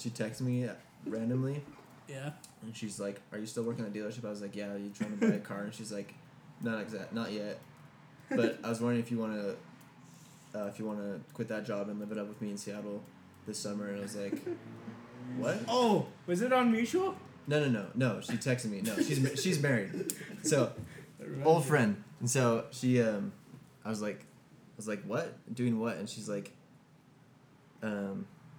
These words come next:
Speaker 1: what did she say? She's like, "We'll make tons of money and just have tons of fun in the summer." And, like, I was like,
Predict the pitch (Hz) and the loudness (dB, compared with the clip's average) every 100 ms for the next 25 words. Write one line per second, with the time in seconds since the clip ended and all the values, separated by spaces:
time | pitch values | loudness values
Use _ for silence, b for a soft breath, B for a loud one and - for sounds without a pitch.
0 | - - 131 135 120 104 110 - - - | -12 -8 -6 -6 -6 -6 -8 -14 -18 -20
1 | - - - 113 117 117 - - - - | -20 -16 -6 0 0 0 -10 -20 -20 -20
2 | - - - - - - - - - - | -20 -20 -20 -20 -20 -20 -20 -20 -20 -16
3 | - 123 120 - 123 120 117 113 113 110 | -4 0 0 0 0 2 2 4 2 0
4 | - - - - - - - _ - - | -4 -14 -20 -20 -20 -20 -20 _ -20 -20
5 | - - 110 107 107 110 110 104 113 107 | -20 -4 -2 -2 -4 -6 -6 -2 0 0
6 | - 101 101 95 101 - 101 101 101 - | 0 -2 -2 -4 -6 -4 -4 -4 -6 -6
7 | 101 101 - 104 104 101 - | -6 -6 -6 -8 -6 -6 -8